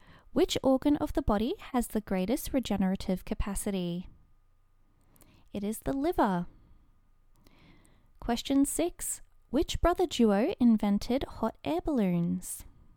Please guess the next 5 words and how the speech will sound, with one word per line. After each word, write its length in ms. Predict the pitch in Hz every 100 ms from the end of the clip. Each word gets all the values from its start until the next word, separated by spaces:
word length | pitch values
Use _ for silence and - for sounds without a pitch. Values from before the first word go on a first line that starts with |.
| _ _ _ _ _ _ _ _ _ _ -
That 160 | - -
was 220 | 233 247
the 180 | - 247
Montgolfier 960 | 247 226 233 277 - 202 220 - 196 185
brothers. 760 | 185 180 175 170 175 - -